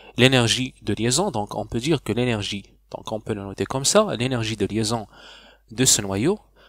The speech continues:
Donc il faut savoir que ce, ce, cet oxygè-, ce, ce noyau, le noyau de l'oxygène, euh, il contient, euh, huit, euh,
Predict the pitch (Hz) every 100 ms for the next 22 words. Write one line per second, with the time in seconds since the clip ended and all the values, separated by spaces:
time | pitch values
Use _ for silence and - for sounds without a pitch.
0 | _ 104 165 - 196 160 143 190 208 -
1 | 123 117 135 - - 127 123 - 123 -
2 | - 117 - 127 160 - 131 113 127 120
3 | - - 117 110 107 - 127 151 143 120
4 | 120 127 123 110 110 - 131 147 170 -
5 | - - - - _ _ - 113 110 135
6 | 123 135 131 - 165 175 170 - 110 110
7 | - 117 165 190 - _ _ _ _ _
8 | _ 101